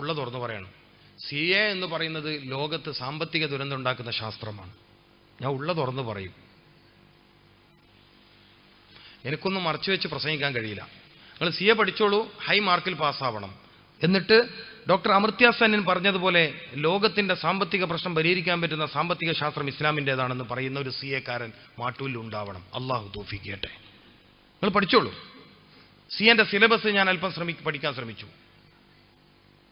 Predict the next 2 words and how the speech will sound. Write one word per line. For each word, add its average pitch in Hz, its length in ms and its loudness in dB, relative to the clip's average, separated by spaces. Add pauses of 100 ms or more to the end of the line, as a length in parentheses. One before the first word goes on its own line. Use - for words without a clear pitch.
(960)
സാധാരണക്കാരനെ 170 840 2 (880)
ദുരിതത്തിലാക്കുന്ന 160 720 0